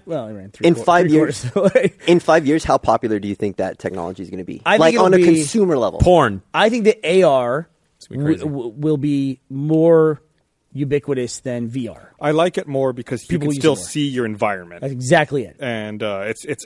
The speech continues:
Speaker 4: additive. It's not replacing.
Speaker 1: Right. And I don't
Speaker 2: Oh,
Speaker 1: think
Speaker 2: yeah, the augmented reality
Speaker 3: Imagine
Speaker 2: type,
Speaker 3: horror
Speaker 2: the same,
Speaker 3: games
Speaker 2: yeah.
Speaker 4: Right.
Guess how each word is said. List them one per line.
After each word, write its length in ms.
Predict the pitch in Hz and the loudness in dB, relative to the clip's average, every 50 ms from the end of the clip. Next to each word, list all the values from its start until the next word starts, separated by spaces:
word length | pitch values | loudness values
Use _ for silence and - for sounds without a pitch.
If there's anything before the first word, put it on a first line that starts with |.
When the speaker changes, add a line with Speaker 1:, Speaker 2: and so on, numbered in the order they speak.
| _ | _
Speaker 4:
additive. 520 | 123 123 123 113 110 - - - 95 90 104 | -2 -2 -2 -2 -4 -10 -10 -14 -12 -14 -14
It's 140 | 101 - | -14 -10
not 180 | 131 110 101 - _ | -8 -8 -10 -10 _
replacing. 540 | - 101 - - - 98 85 - - - 131 | -16 -16 -16 -12 -16 -16 -16 -16 -14 -4 -2
Speaker 1:
Right. 340 | 147 127 101 87 - - _ _ _ _ _ _ _ _ _ _ | -2 -2 -2 -6 -14 -20 _ _ _ _ _ _ _ _ _ _
And 140 | _ 151 156 | _ -4 -2
I 60 | 160 | 2
don't 100 | 165 151 139 131 | 4 6 6 8
Speaker 2:
Oh, 40 | 135 | 6
Speaker 1:
think 100 | 139 139 | 8 8
Speaker 2:
yeah, 120 | 147 131 123 | 6 6 6
the 80 | 123 | 6
augmented 420 | 123 139 139 135 139 127 127 127 110 | 4 2 2 2 0 -2 -2 -2 2
reality 380 | 117 117 110 110 107 107 101 | 4 4 6 4 4 2 0
Speaker 3:
Imagine 120 | 101 139 123 | -2 -2 0
Speaker 2:
type, 200 | 113 104 101 - | 0 0 0 -2
Speaker 3:
horror 220 | - 107 113 113 | -4 -6 -4 -4
Speaker 2:
the 60 | 113 113 | -2 -2
same, 280 | 113 120 123 123 127 131 | -2 -2 -2 -4 -4 -4
Speaker 3:
games 80 | 131 | -2
Speaker 2:
yeah. 60 | - | -4
Speaker 4:
Right. 180 | 107 98 - - | -4 -4 -6 -12